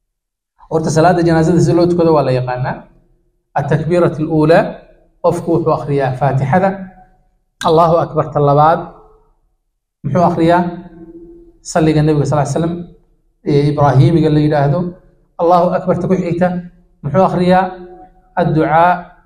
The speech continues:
lilmayit. Allahumma ighfir lahu warhamhu wacaafihi wacfu canhu wawassi' mudkhalahu واغسله بالثلج والماء والبرد ونقه من الذنوب والخطايا كما ينقى الثوب الأبيض من الدنس اللهم ابدله أهلا خيرا من أهله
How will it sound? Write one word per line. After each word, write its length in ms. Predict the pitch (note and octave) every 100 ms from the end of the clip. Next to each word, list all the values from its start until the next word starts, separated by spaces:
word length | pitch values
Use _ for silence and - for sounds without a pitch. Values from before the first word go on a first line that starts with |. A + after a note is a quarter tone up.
| _ _ -
lilmayit. 480 | D3+ D#3 D3+ B2+ B2
Allahumma 400 | B2+ C3+ C3 C3+
ighfir 180 | C3 C#3+ C3
lahu 220 | C3 C3 C3 - C3
warhamhu 600 | B2 - D3 C#3+ C3 C#3 - -
wacaafihi 880 | C3 B2+ C3 C3 C#3 C3 C#3 -
wacfu 320 | C#3+ A#2+ - C3
canhu 340 | C3 C#3+ C3+ C#3+
wawassi' 440 | D3 C#3 C3+ C3+ C3
mudkhalahu 500 | C#3 C#3 D3 C#3+ C#3 C#3+ - _ _ _
واغسله 400 | D3 C3 D3 C3 C#3
بالثلج 380 | C3 - C#3+ C#3+
والماء 440 | C#3+ C#3 C#3+ C#3+
والبرد 460 | D3 C#3+ C#3+ D3 C#3+ -
ونقه 440 | D3 C#3+ - C#3+ D3 C#3+
من 80 |
الذنوب 400 | D3 D3 D3 D3
والخطايا 760 | C#3+ C#3+ C#3 C#3 C#3+ D3 D3 C#3+ - _ _ _
كما 200 | C#3+ C#3+
ينقى 400 | C#3+ C#3+ C#3+ D3+
الثوب 300 | D3 D#3 D3
الأبيض 320 | D3 C#3+ D3
من 160 | C#3+ C#3+
الدنس 480 | C#3+ D3+ D3 - -
اللهم 340 | C#3+ C#3 C3+ C#3+
ابدله 340 | C#3+ D#3 C#3 - - _ -
أهلا 200 | C#3+ D3 C#3
خيرا 240 | C#3+ C#3+
من 140 | C#3+ C#3+
أهله 300 | C3+ D3